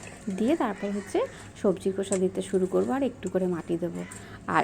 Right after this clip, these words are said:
এই সারটাই দেখুন একটু রোদে শুকিয়ে নিয়েছি, শুকিয়ে নিয়ে কিন্তু আমি সমস্ত গাছের গোড়ায়, আহ,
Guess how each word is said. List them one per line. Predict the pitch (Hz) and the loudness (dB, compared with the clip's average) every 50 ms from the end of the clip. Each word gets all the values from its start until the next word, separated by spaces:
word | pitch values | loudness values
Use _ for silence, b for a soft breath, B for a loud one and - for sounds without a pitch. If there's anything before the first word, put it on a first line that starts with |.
| - | 6
এই | - - 247 285 | 6 6 6 6
সারটাই | 285 - 294 254 254 - - 247 247 | 6 4 2 2 2 2 2 4 4
দেখুন | 226 220 220 285 277 | 4 4 4 4 4
একটু | 262 233 - - - 247 | 4 2 0 0 2 4
রোদে | 226 202 190 190 208 220 | 4 6 6 4 4 2
শুকিয়ে | - - 220 226 226 233 233 233 | 4 6 6 6 6 6 4 4
নিয়েছি, | 233 240 240 247 - 330 | 4 2 2 2 2 0
শুকিয়ে | 330 - 240 196 - - 190 190 | 0 0 -2 -2 2 4 6 6
নিয়ে | 190 190 190 | 6 6 4
কিন্তু | 190 190 - - 208 | 4 4 4 4 2
আমি | - 254 - | 2 2 0
সমস্ত | 240 220 202 202 208 208 - - 247 220 | 0 0 2 4 4 4 4 4 2 0
গাছের | 202 185 190 - 196 190 | -2 -2 -2 0 0 0
গোড়ায়, | 196 202 202 240 330 | 2 2 2 2 0
আহ, | 370 - - - - - - - - 247 226 214 220 | -2 -4 -10 -14 -14 -14 -14 -2 4 6 6 6 6